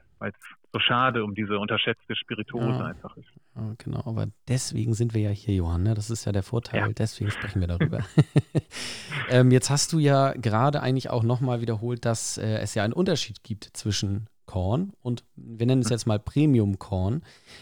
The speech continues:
Speaker 2: Also man
Speaker 1: Mhm.
Speaker 2: kann für zwei Euro neunundvierzig im Angebot mal, äh, eine Flasche null sieben Korn, äh, erstehen.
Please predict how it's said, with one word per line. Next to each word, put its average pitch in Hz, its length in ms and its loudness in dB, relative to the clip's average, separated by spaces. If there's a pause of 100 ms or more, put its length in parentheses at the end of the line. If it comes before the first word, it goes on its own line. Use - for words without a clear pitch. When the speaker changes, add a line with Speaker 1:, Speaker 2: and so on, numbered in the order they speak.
(120)
Speaker 2:
Also 107 160 0
man 110 140 6
Speaker 1:
Mhm. 117 40 2
Speaker 2:
kann 123 180 6
für 113 320 4
zwei 113 240 0
Euro 113 200 2
neunundvierzig 113 800 2
im 110 100 0
Angebot 123 580 2
mal, 113 540 4
äh, 113 120 0
eine 110 280 2
Flasche 117 320 0
null 113 180 4
sieben 110 280 0
Korn, 113 340 0
äh, 107 80 -4
erstehen. 117 680 2